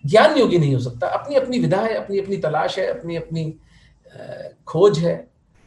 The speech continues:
जो जैसे करना चाहेगा। लेकिन भावुकता का तो कहीं भी कोई स्थान नहीं है। भावुकता तो आपको,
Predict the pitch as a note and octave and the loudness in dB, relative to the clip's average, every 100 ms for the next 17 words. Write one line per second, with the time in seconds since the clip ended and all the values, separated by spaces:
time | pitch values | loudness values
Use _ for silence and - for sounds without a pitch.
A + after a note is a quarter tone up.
0 | _ C#3+ D#3+ D#3 D#3+ D3+ D3 C#3+ D3+ D3 | _ -8 -4 -2 0 0 -2 0 -2 0
1 | G3+ A3 C#4 F3 E3 D4 F#4+ C#4+ - G#3 | 4 4 4 4 6 4 4 2 4 2
2 | - D#3 E3+ D3+ C#3 C3 - A#2+ - C3 | -2 0 0 -2 -4 -6 -6 -10 -10 -12
3 | C#3 C3 D3+ A3+ - F3 F3 C3 B2+ - | -10 0 0 2 2 0 2 -4 -4 -8
4 | B2 | -8